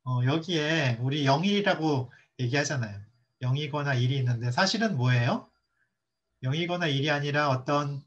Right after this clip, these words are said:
어, 볼티지 레벨이죠. 음, 볼티지 레벨이 들어가잖아요. 레벨이 들어가면 여기서도 영, 일이 나오잖아요. 그쵸?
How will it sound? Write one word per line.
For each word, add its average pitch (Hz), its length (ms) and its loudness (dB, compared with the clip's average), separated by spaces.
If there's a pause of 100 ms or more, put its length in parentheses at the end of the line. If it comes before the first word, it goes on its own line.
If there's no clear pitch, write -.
(120)
어, 117 480 -4 (160)
볼티지 185 460 0
레벨이죠. 135 680 2 (680)
음, 117 100 -12 (540)
볼티지 139 380 -4
레벨이 131 320 2
들어가잖아요. 120 760 -2 (600)
레벨이 135 340 -2
들어가면 135 680 0 (420)
여기서도 160 420 -2
영, 151 240 4
일이 151 200 0
나오잖아요. 123 540 2
그쵸? 180 400 -4